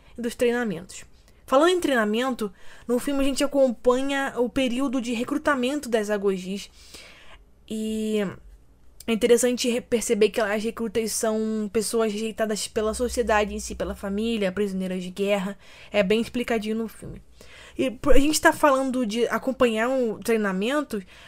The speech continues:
as recrutas também tomam bastante parte do, do elenco principal, são as personagens principais também. Tem a Naui e as, as auxiliares da general que se chamam Isogi e Amenza.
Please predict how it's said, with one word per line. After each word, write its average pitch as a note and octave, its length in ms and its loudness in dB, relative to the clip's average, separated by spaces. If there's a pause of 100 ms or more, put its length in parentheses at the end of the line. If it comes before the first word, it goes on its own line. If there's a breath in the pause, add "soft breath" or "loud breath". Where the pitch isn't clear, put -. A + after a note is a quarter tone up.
as G3+ 140 -4
recrutas C#4+ 460 2
também D4+ 340 -2
tomam D4+ 500 4
bastante D#4 400 2
parte C#4 380 -4
do, B3+ 180 -4
do G#3+ 240 -2
elenco B3 300 0
principal, B3+ 580 0
são B3 140 -8
as G#3+ 80 -6
personagens G#3 400 -8
principais G3+ 540 -6
também. G#3 320 -4 (280 loud breath)
Tem G#3+ 160 -2
a G#3 40 0
Naui A3+ 600 2 (300 loud breath)
e C#4 180 2
as, D4 200 2
as B3 120 0
auxiliares C4 760 2 (100)
da A3+ 80 -4
general A3+ 460 2
que A#3+ 200 -10
se A#3+ 160 -6
chamam A3+ 440 -4 (100)
Isogi B3 720 2 (180 loud breath)
e A#3+ 140 -4
Amenza. G3 560 -4